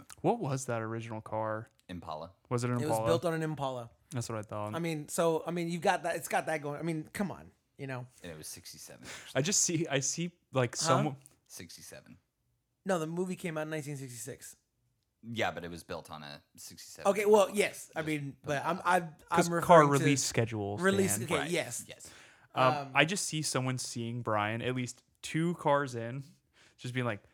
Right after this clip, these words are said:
Speaker 1: "That guy is rich and crazy."
Speaker 3: Yeah.
Speaker 2: Yeah.
Speaker 3: I mean,
Speaker 2: No,
Speaker 3: that's
Speaker 2: no, no,
Speaker 3: what I
Speaker 2: he's
Speaker 3: want.
Speaker 2: rich. He's eccentric.
Speaker 3: <laughs> I'm from Florida. We're eccentric. We're not crazy.
Speaker 2: <laughs>
Speaker 3: Um,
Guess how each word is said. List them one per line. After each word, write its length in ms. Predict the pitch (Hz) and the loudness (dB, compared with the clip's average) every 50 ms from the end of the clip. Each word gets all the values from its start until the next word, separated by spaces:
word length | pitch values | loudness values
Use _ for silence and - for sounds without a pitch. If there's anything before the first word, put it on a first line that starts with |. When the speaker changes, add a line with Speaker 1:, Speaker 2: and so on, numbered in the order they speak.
| _ _ _ - | _ _ _ -14
Speaker 1:
"That 200 | 131 196 247 - | -14 -12 -12 -10
guy 160 | 147 123 92 | -10 -8 -8
is 240 | 101 110 123 - - - | -8 -10 -10 -12 -10 -2
rich 400 | 123 135 180 208 - - - - - _ _ | 0 0 2 2 0 -4 -8 -8 -12 _ _
and 280 | 151 151 160 165 165 156 | -6 -4 -4 -4 -4 -4
crazy." 540 | - - 160 151 143 131 - - 101 117 123 | -4 -2 -2 0 0 -2 -2 -4 -4 0 2
Speaker 3:
Yeah. 260 | 277 370 370 294 185 | 6 8 8 8 8
Speaker 2:
Yeah. 220 | 131 151 156 117 - - - - - - - - | 8 6 4 4 2 0 -6 -14 -18 -18 -12 -6
Speaker 3:
I 80 | 233 262 | -2 2
mean, 140 | 262 269 | 6 6
Speaker 2:
No, 100 | 277 - | 10 10
Speaker 3:
that's 160 | 285 277 226 226 | 10 10 10 10
Speaker 2:
no, 140 | 202 - | 10 12
no, 20 | 262 | 12
Speaker 3:
what 100 | 311 320 | 12 12
I 100 | 320 302 | 12 12
Speaker 2:
he's 80 | 277 262 | 12 12
Speaker 3:
want. 140 | 277 320 339 233 | 12 12 12 12
Speaker 2:
rich. 420 | 202 139 - 170 170 - - - - - - - - - | 10 8 6 2 -2 -6 -6 -8 -12 -16 -18 -16 -12 -10
He's 160 | 113 107 95 | -10 -8 -8
eccentric. 840 | 95 87 - - - - 131 123 117 - - - - - 165 - - 269 - - - 294 - - - 277 - - | -10 -10 -10 -10 -6 -2 -2 -2 -2 -4 -8 -10 -12 -14 -14 -12 -10 -10 -10 -6 -4 -4 -4 -4 -6 -8 -8 -8
Speaker 3:
<laughs> 540 | - - - _ _ _ - - - - | -12 -20 -20 _ _ _ -20 -18 -12 -8
I'm 120 | - 165 165 | -6 -6 -4
from 180 | 170 185 180 | -4 -4 -4
Florida. 260 | 165 170 185 185 165 143 | -4 -2 -2 0 0 0
We're 100 | 151 151 | 0 0
eccentric. 380 | 143 - - 160 151 - 127 - | -2 -2 -4 -4 -4 -6 -8 -8
We're 60 | 135 143 | -8 -8
not 120 | 135 131 | -8 -6
crazy. 200 | - 151 135 - | -4 -4 -2 -2
Speaker 2:
<laughs> 1160 | 587 605 554 - - - - 539 508 - - - - - - - - - - _ - 143 147 - | 0 -2 -2 -4 -8 -14 -14 -14 -14 -16 -16 -16 -16 -16 -12 -10 -10 -10 -10 _ -12 -10 -6 -4
Speaker 3:
Um, 480 | 170 170 170 165 156 151 147 139 139 | 0 0 2 2 0 -2 -4 -8 -12